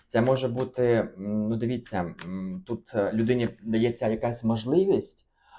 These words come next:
але відлюдник, він, е, відмовляється від цих можливостей, він більше, м, займається соб-, собою, самореалізацією, пізнанням якимось.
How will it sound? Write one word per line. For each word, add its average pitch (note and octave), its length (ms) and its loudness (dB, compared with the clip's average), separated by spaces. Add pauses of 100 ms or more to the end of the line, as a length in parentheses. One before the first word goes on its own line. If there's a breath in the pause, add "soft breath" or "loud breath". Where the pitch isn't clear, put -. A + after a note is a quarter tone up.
(400 loud breath)
але A#2+ 500 6
відлюдник, A#2 540 2
він, B2 320 0
е, G#2 300 0
відмовляється A#2 600 0
від G2 140 -10
цих G#2 180 -12
можливостей, A#2 640 -2
він A#2+ 140 -2
більше, A2 380 -4
м, G2+ 300 -4 (140)
займається A2+ 480 -2
соб-, - 280 -18
собою, B2+ 400 2
самореалізацією, A2 1000 -2
пізнанням G#2 520 -2
якимось. F2 480 -10